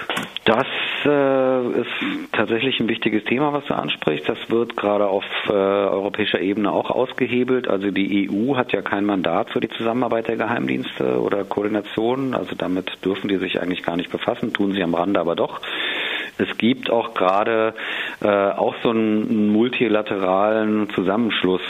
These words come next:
äh, der Geheimdienste. Da macht das Bundesamt für Verfassungsschutz auch mit. Die haben in Den Haag so ein neues Zentrum eingerichtet. Also erstmals sind die europäischen Geheimdienste auch physisch zusammengeschlossen,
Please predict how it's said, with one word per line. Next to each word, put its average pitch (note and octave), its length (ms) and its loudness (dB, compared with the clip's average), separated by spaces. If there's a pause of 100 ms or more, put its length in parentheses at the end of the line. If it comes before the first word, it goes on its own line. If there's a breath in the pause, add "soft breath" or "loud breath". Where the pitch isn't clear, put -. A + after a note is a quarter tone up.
(120)
äh, F2+ 420 4
der F2+ 200 2
Geheimdienste. F2+ 840 0
Da F2+ 120 0
macht F2+ 240 -2
das F2 120 -4
Bundesamt G2 420 -2
für F#2 60 0
Verfassungsschutz G#2+ 680 -2
auch - 140 -2
mit. B2 240 2 (720 loud breath)
Die F#2 80 4
haben G2 140 4
in G#2+ 100 2
Den F#2+ 240 2
Haag G2 400 2
so A2 60 4
ein G#2 120 2
neues G2 300 4 (160)
Zentrum A2+ 340 2
eingerichtet. E2+ 600 0
Also F2 180 0
erstmals F2 840 0
sind G2+ 160 0
die G#2 80 2
europäischen F#2+ 720 0
Geheimdienste F#2 600 2
auch - 120 0 (180)
physisch B2 480 2
zusammengeschlossen, G2+ 960 0